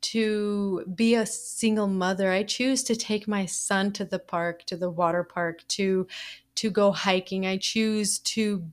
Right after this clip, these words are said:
be in his life, and I choose to make myself breakfast, and I choose to have birds, and I choose to, um,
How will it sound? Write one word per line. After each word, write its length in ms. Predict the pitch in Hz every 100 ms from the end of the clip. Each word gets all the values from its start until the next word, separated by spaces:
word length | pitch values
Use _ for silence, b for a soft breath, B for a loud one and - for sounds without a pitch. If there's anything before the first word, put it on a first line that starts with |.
| -
be 320 | 220 214 220
in 260 | - 196 190
his 320 | 196 180 -
life, 460 | 180 175 180 175 -
and 180 | 190 185
I 140 | 185
choose 640 | 185 - 220 220 220 196
to 400 | - - 208 202 185
make 540 | 196 190 190 220 220
myself 520 | 202 196 - 185 -
breakfast, 640 | - 170 170 - 165 170 -
and 160 | 185 180
I 80 |
choose 340 | 185 - 202 196
to 180 | - 175
have 600 | - 196 185 190 185 -
birds, 480 | 170 156 160 165 180
and 140 | 170
I 120 | 175
choose 480 | 185 - 214 208 - B B B B _
to, 640 | - 220 208 202 190 185 175 B B B _ -
um, 480 | 208 190 175 160 -